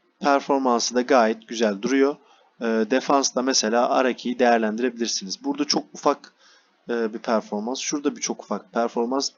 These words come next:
Bu tarz, e, ufak performans gösterebiliyor bazen oyuncular. E, bunlara da dikkat edin. Bunlar çok büyük sıkıntılar yaratmaz. E, gördüğünüz gibi zaten kendisi üç kere yüz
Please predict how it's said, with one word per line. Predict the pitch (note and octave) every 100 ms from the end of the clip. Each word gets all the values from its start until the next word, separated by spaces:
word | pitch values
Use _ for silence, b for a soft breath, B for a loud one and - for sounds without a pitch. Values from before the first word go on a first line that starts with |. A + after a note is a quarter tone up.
| -
Bu | -
tarz, | D#3 D3 - - - _ _ _ -
e, | A#2+
ufak | A#2+ - D3 -
performans | D3 C#3 - C#3+ C#3+ -
gösterebiliyor | C3+ B2 - C#3+ C#3 D3 C#3+
bazen | A2 G#2 G2+
oyuncular. | G#2+ A2 A2 B2+ D3+ - b b b b -
E, | A2+ A2+
bunlara | B2 D3 D3
da | C3+ B2
dikkat | - C#3+ C#3+
edin. | C3+ D3+
Bunlar | C#3+ D3+ D3+ D3
çok | - D3 -
büyük | D3
sıkıntılar | - - C#3 C3+ C#3
yaratmaz. | C#3+ D#3+ C#3 - C#3 D3+ - b b b b _
E, | B2 A#2 A2+ A2+ A2+ A2+ F#2+ C#2+
gördüğünüz | - C3 C3 A#2+ A2
gibi | A2 A2
zaten | B2 A2+ A#2+ A#2+ -
kendisi | - B2 A#2 - A#2+
üç | - -
kere | - A2 A#2+ C3
yüz | B2+ A#2+ B2